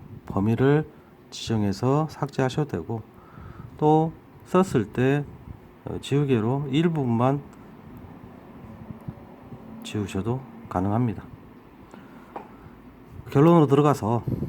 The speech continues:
자, 누르고 있을 때 여기 보시면 자유롭게 이동, 요걸 클릭하셔야 돼요. 지금 현 상태에서는 잠금이 없잖아요, 그죠? 자유롭게 이동 클릭하시면은, 자, 다시 한번 누르고 있어 볼게요.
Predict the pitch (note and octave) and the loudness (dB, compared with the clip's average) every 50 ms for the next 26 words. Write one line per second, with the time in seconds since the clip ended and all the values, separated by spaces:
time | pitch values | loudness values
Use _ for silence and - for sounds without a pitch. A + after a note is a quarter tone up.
0 | - - - - F#2+ F#2 F2 A2+ C#3+ F#3+ F#3+ F3 C#3 - - D3+ D3+ - - A2 | -8 -8 -6 -4 -4 -2 2 4 6 6 8 8 6 6 2 0 -2 0 0 0
1 | G2+ G#2+ A2+ G2 - - - - - - - - - - - - - - - - | 2 2 0 -2 -4 -6 -10 -12 -14 -16 -20 -20 -20 -20 -20 -20 -20 -20 -20 -12
2 | - - G#2+ C#3 F#3 E3+ C3+ B2+ A#2+ - A#2 A#2+ A#2 - - - B2 C#3+ F#3 A3 | -6 -2 2 2 4 4 4 2 0 0 0 -2 -2 -2 -2 2 4 4 6 6
3 | G#3+ - E3 C#3+ B2+ A#2+ A2 G2+ F#2+ B2+ D#3 E3+ D3+ C#3 - - G3 G3 G3 C#3 | 4 4 4 4 4 4 2 2 2 2 4 4 4 2 4 4 2 4 4 0
4 | A#2+ - - - - - - - - - - - - - - - - - - - | -2 -2 -6 -10 -10 -10 -12 -14 -14 -16 -18 -20 -20 -18 -18 -20 -20 -18 -6 0
5 | - E3 F#3+ F#3+ G3+ A#3 A#3 A3+ A#3 A3+ F#3+ - F#3 C3+ D3 D3 C#3 C3+ B2+ A#2+ | 4 6 8 8 10 10 10 8 8 8 8 6 4 4 4 4 6 6 4 4
6 | A2 G2+ G2 - - - - - - - - - - - - - - - - - | 2 0 -4 -8 -14 -20 -20 -18 -16 -16 -16 -16 -18 -20 -20 -20 -20 -20 -20 -20
7 | - - - - - - G#2+ A#2+ C3 E3 F3+ E3 A#2+ G#3 - - D3 C3 A2 F#2 | -20 -20 -14 -10 -4 0 0 2 4 6 6 6 6 6 4 2 2 4 2 2
8 | F2 - A#2+ C#3 D#3 D3 - - - - - - A#2 C3 C3 - - A#2+ A2+ C3 | 0 -2 -2 -2 -2 -4 -8 -12 -14 -8 -2 0 2 2 2 2 2 2 2 2
9 | B2+ - - G3 G3 G3 D#3 C#3+ - - F#2+ F2 F#2 A2+ B2 G#2+ E2+ - - - | 0 2 4 4 4 4 2 0 -2 -2 -4 -2 0 0 -2 -2 -4 -8 -14 -18
10 | - - - - - - - - - A2+ G2+ - C3+ D3 - F#3+ F#3 E3+ E3+ F3 | -20 -18 -18 -18 -18 -18 -14 -6 -4 -2 0 2 2 4 4 4 6 6 6 4
11 | F3 F3 - - - - - - - - - F#3+ D#3+ A#2 B2 C3+ D#3 D3+ C3 A#2 | 4 2 -2 -8 -20 -20 -20 -20 -20 -14 -8 -6 -2 0 2 2 4 4 2 2
12 | - - F#2+ D#2+ - - - - | 2 0 -4 -4 -6 -12 -14 -14